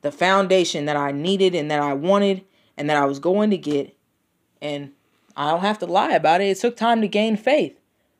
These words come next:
you know? Like, it took time for me to come back and appreciate God's presence in my life. And then it took time for me to appreciate God making me the person that I am. And then it took time for me to appreciate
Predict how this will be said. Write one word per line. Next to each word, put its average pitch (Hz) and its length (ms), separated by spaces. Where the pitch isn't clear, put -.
you 160 140
know? 202 240
Like, 165 280
it 151 160
took 214 200
time 220 320
for 220 80
me 208 120
to 180 80
come 208 260
back 202 320
and 143 340
appreciate 202 640
God's 175 300
presence 214 440
in 196 80
my 160 120
life. 214 340
And 160 140
then 202 100
it 214 100
took 247 200
time 240 220
for 233 80
me 226 140
to 214 140
appreciate 214 640
God 196 320
making 214 300
me 214 80
the 190 100
person 208 320
that 180 100
I 165 140
am. 226 360
And 175 140
then 214 100
it 202 120
took 226 240
time 220 280
for 214 120
me 202 120
to 190 80
appreciate 185 800